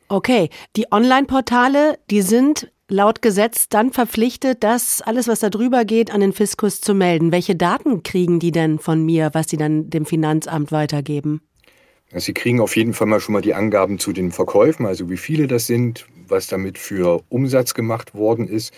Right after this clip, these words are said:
Speaker 2: Und sie sind eigentlich auch verpflichtet, die Steueridentifikationsnummer an das Finanzamt zu melden. Allerdings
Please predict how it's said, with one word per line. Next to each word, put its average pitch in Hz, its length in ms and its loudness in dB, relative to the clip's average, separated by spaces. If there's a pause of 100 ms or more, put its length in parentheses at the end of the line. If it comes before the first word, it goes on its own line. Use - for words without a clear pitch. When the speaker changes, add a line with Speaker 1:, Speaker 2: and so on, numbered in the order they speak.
(380)
Speaker 2:
Und 101 120 -8
sie 98 80 -4
sind 117 180 0
eigentlich 117 320 -2
auch 107 120 2
verpflichtet, 117 600 -2
die 98 80 -8
Steueridentifikationsnummer 110 1900 0 (360)
an - 100 0
das 117 100 2
Finanzamt 113 600 0
zu - 140 0
melden. 120 480 0 (400)
Allerdings 110 580 0